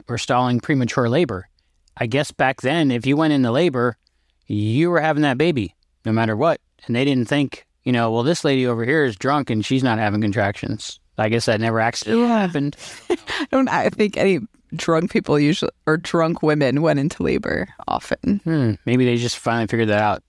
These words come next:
Speaker 1: I thought that was really good that they switched up the reason he was supposed to be there. So maybe Samantha plays a part in the future. Who knows?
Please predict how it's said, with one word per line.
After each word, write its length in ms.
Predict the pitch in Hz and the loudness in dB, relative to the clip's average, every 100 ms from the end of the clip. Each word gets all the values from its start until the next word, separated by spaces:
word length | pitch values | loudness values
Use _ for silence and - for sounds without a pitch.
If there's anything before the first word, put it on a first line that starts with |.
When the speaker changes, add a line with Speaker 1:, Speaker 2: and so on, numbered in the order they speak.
| _ | _
Speaker 1:
I 120 | 135 | -4
thought 220 | 139 143 | 0 -2
that 100 | 151 131 | 0 0
was 160 | 127 | 0
really 260 | 123 131 120 | 0 2 2
good 200 | 123 110 | 0 0
that 160 | 113 | 0
they 320 | 120 113 113 110 | 0 0 0 -2
switched 400 | - 135 117 135 | -2 -2 0 0
up 260 | 117 - - _ | -2 -4 -20 _
the 140 | 120 | -2
reason 320 | 120 123 110 107 | 2 2 2 0
he 140 | 120 | 2
was 120 | 107 | 0
supposed 280 | - 113 - | 0 -2 -2
to 60 | 104 | -2
be 120 | 107 | 0
there. 320 | 98 90 - | 0 -4 -8
So 340 | - - 147 135 | -6 0 2 2
maybe 340 | 147 165 151 | 2 2 2
Samantha 520 | 135 139 131 143 143 113 | 2 0 2 0 -2 -2
plays 340 | - 131 117 | -2 -2 0
a 140 | 120 107 | -2 0
part 260 | 127 127 | 0 0
in 120 | 120 | 0
the 60 | 113 | 0
future. 340 | - 160 - 107 | 0 0 0 -2
Who 60 | 120 | 0
knows? 320 | 107 95 | 0 -4